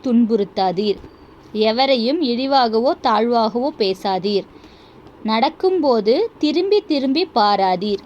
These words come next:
"பூமி அதிரும்படி நடக்காதீர்." "நண்பர்களின் மீது சந்தேகம் கொள்ளாதீர்." "என் நிலையிலும் உண்மையை தவிர்த்து பேசாதீர்." "ஆகாரத்தை நுகர்ந்து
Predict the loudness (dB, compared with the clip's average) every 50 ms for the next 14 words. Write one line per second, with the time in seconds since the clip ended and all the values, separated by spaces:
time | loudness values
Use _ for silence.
0 | -14 -20 -20 -20 -20 -20 -20 -20 -20 -18 -12 -10 -8 -6 -4 -2 -2 -2 -2 -2
1 | 0 0 -2 -2 -6 -6 -4 -4 -4 -2 -2 -2 -2 -2 -2 -2 0 0 0 0
2 | 0 -2 -2 -4 -6 -6 -4 -4 -4 -4 -4 -4 -4 -4 -2 -2 0 0 -2 -2
3 | -6 -12 -20 -20 -20 -20 -20 -20 -20 -20 -20 -20 -20 -20 -20 -16 -8 -4 -2 -2
4 | 0 0 0 2 2 2 2 2 2 2 2 2 2 2 2 2 2 0 0 0
5 | -2 -2 -2 -2 -2 0 0 0 0 0 0 0 0 0 0 -2 -4 -4 -4 -2
6 | -2 0 0 0 0 0 -2 0 0 0 -2 -2 -6 -20 -20 -20 -20 -20 -20 -20
7 | -20 -20 -20 -20 -20 -14 -6 0 2 4 4 4 2 0 -2 0 2 2 2 2
8 | 2 0 0 0 0 0 0 0 0 2 2 2 2 2 0 -2 -2 0 0 0
9 | 0 0 -2 -6 -6 -4 -4 -4 -2 0 0 0 0 -2 -2 -4 -2 -2 0 0
10 | 0 0 -2 -4 -12 -20 -20 -20 -20 -20 -20 -20 -20 -20 -20 -20 -20 -20 -20 -14
11 | -8 -4 -2 -2 -2 -2 -2 0 0 2 2 0 0 0 0 0 0 2 2 0
12 | 0 0 0 0 0 2 2 2 2 0